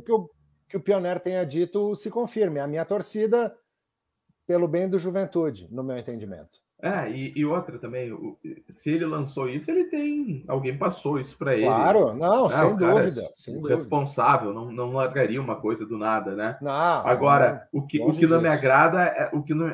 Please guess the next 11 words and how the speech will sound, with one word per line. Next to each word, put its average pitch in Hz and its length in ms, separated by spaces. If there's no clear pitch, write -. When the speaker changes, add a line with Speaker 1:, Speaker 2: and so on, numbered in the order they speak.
Speaker 2:
o 135 140
que 160 120
não 190 100
me 196 80
agrada 147 400
é - 20
colegiado 165 680
em 156 100
futebol, 107 540
cara. - 160
É, - 360